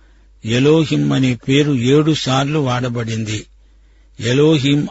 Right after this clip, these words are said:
అనగా సృష్టికర్త. దేవుని వాక్యము దేవుని ప్రత్యక్షమే. దీనిని అంగీకరించని వారు,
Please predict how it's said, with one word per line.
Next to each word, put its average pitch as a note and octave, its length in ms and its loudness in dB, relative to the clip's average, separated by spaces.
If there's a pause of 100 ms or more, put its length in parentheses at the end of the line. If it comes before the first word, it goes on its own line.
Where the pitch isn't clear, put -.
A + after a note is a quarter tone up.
అనగా B2+ 480 -2
సృష్టికర్త. A#2+ 880 -6 (640)
దేవుని D3 420 0
వాక్యము C#3 760 -2 (360)
దేవుని D3 440 0
ప్రత్యక్షమే. C3 1040 -4 (640)
దీనిని C3+ 420 2
అంగీకరించని D3 960 -2
వారు, A#2+ 440 -4